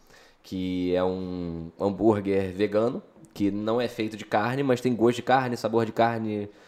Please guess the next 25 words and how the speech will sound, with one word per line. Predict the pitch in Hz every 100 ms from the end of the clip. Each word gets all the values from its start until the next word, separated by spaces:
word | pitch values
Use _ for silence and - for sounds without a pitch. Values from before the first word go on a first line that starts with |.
| - _
é, | 92 90
textura | 110 - 139 120
de |
carne, | - 131 123 120
tudo | 113 156
de | 151
carne, | 127 123 127
mas | 131 127
não | 123
é |
de | 120
carne. | 123 87 80 - _ _ - - - _ -
E | 165
tinha | -
um | 214
pequeno | - 160
problema | 143 107 131 151 113 -
<laughs> |
no | 113 107
início, | 101 147 151 98
é | 95
que | 117
tinha | 104 - 135 151
essa | 143 -
proposta, | 113 - 104 104 131 -